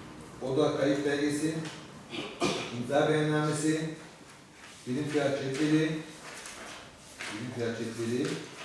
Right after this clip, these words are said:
birim fiyat cetveli mektubu, geçici teminatı, vekaletnamesi,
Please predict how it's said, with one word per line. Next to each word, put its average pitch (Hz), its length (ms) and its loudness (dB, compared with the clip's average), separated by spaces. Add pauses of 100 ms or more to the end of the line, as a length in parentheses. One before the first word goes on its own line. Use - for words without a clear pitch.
(380)
birim 131 160 -2
fiyat 120 240 0
cetveli 113 360 -2
mektubu, 147 520 2 (480)
geçici 113 320 -4
teminatı, 151 640 2 (460)
vekaletnamesi, 147 1000 2